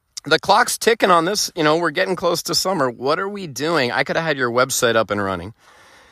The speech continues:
So anyways, after three days, and I walked around there, but I got to research it, and Chicago's just a, a nightmare. Um,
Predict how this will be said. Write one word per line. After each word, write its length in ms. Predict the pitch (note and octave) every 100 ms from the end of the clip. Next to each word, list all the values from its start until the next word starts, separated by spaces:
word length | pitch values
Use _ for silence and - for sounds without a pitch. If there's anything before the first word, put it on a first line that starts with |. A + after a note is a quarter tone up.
| _ _ _ _ _ _ _
So 180 | - F#3
anyways, 360 | D#3+ B2 G#2+ -
after 240 | D#3+ E3+
three 240 | F3+ F3 E3+
days, 360 | D#3 D3+ D3+
and 100 | -
I 80 | B2+
walked 260 | A#2+ E3+ -
around 280 | C#3 C3+ C3+
there, 220 | C3 B2+
but 140 | A#2+
I 80 | A#2+
got 160 | B2+ D#3
to 100 | D3
research 560 | C3 C3 - B2+ -
it, 240 | B2+ A#2+ A#2+ - -
and 480 | B2+ B2 A#2+ A#2+ B2+
Chicago's 640 | - D3 F3+ D#4 G4+ E4+
just 440 | - F#3+ E3 - - - _ _ _ _ _ - - _ -
a, 200 | F3+ E3 E3
a 100 | E3
nightmare. 1000 | E3 D3+ D3 F3 - C#3 B2+ A#2+ A#2 A2+ - -
Um, 1000 | C#3 B2+ B2 B2 A#2+ A#2 A#2+ A#2 -